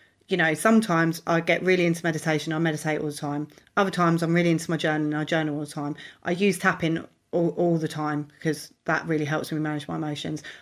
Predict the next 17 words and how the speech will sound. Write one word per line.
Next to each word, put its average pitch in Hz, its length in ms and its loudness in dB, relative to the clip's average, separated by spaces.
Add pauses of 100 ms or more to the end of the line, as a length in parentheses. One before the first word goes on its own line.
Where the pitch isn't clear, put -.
(100)
I'd 170 200 -2
use 180 200 4
breath 180 300 2
work 160 260 0
when 160 120 0
I 156 60 0
really 156 220 0
wanna 156 160 -2
go 156 200 -4
deep 151 300 -4
into 151 160 -6
something 156 360 -6
that - 120 -8
I 156 60 -4
know 156 140 -2
I'm 151 120 -2
avoiding. 147 520 -4